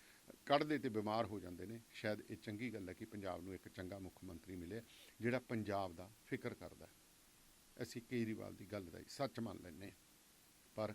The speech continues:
ਜਨਾਬ ਕੇਜਰੀਵਾਲ ਸਾਹਿਬ, ਸਿਸੋਦੀਆ ਸਾਹਿਬ, ਤੁਸੀਂ ਤਾਂ ਸ਼ਰਾਬ ਦੀ ਜਿਹੜੀ ਮਾਮਲੇ 'ਚ ਤੁਹਾਡੀ ਤਰੀਕ ਸੀ, ਤੁਸੀਂ ਤਾਂ ਉਹਦਾ ਖਹਿੜਾ ਛਡਾਉਂਦੇ ਹੋਏ ਪੰਜਾਬ ਆਏ ਹੋ। ਤੇ ਜਿਹੜੇ ਆਏ ਵੀ ਹੋ, ਉਹਦਾ ਖਰਚਾ ਵੀ ਸਾਡੇ ਪੰਜਾਬ ਦੇ ਸਿਰ ਤੇ ਪੈ ਗਿਆ।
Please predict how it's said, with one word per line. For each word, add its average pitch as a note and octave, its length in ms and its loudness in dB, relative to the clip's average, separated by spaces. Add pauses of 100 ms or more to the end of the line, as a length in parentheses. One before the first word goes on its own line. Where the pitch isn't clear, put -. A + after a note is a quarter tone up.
(300)
ਜਨਾਬ G2+ 360 0 (360)
ਕੇਜਰੀਵਾਲ A2+ 440 4
ਸਾਹਿਬ, A#2 240 -6
ਸਿਸੋਦੀਆ C3 500 2
ਸਾਹਿਬ, C3 240 0
ਤੁਸੀਂ B2 340 -6
ਤਾਂ B2+ 240 4 (520)
ਸ਼ਰਾਬ E3+ 580 12
ਦੀ A#3 280 6
ਜਿਹੜੀ F3+ 420 4 (340)
ਮਾਮਲੇ C#3 380 10
'ਚ D3 100 -2
ਤੁਹਾਡੀ B2+ 300 4
ਤਰੀਕ A#2 400 2
ਸੀ, D#3+ 140 -2
ਤੁਸੀਂ B2+ 280 -4
ਤਾਂ C#3+ 100 0 (100)
ਉਹਦਾ F3+ 300 6
ਖਹਿੜਾ D3 320 6
ਛਡਾਉਂਦੇ F#2+ 400 -2
ਹੋਏ A2+ 180 -2
ਪੰਜਾਬ G2+ 460 2
ਆਏ F#2 180 2
ਹੋ। C#3+ 120 4 (300)
ਤੇ A#3+ 120 12 (140)
ਜਿਹੜੇ F#3 300 12 (120)
ਆਏ E3+ 260 12
ਵੀ G3+ 120 8
ਹੋ, A3 100 10
ਉਹਦਾ A3+ 200 8
ਖਰਚਾ F3 360 8
ਵੀ B3 120 8
ਸਾਡੇ G#3 240 12
ਪੰਜਾਬ F#3 360 12
ਦੇ D3 100 6
ਸਿਰ A#2+ 160 2
ਤੇ - 180 -6
ਪੈ F#2 180 -2
ਗਿਆ। F#2+ 160 -6